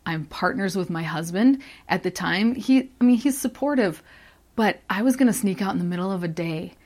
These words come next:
and go to a movie by myself. I had no idea how badly I needed it, and I had no idea how hard it would be for me to walk out those doors.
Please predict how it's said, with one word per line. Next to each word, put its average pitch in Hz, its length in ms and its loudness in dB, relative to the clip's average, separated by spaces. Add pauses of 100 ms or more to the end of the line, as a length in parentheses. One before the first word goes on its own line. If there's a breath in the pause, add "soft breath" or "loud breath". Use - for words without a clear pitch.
(260 soft breath)
and 180 120 -4
go 180 120 0
to 170 80 -2
a 165 40 -4
movie 165 240 -6
by 160 180 -6
myself. 196 480 -10 (680 soft breath)
I 175 60 -4
had 165 120 -4
no 170 80 -4
idea 170 260 -2
how 165 140 -4
badly 165 340 -2
I 160 80 -4
needed 165 320 -6
it, 254 200 0
and 175 120 -6
I 175 40 -4
had 170 220 -6
no 175 200 -4
idea 185 500 -2
how 175 140 -8
hard 170 240 -6
it 165 100 -6
would 180 100 -4
be 175 140 -6
for 170 140 -12
me 165 100 -6
to 165 80 -6
walk 165 240 -4
out 170 140 -8
those 175 200 -8
doors. - 420 -8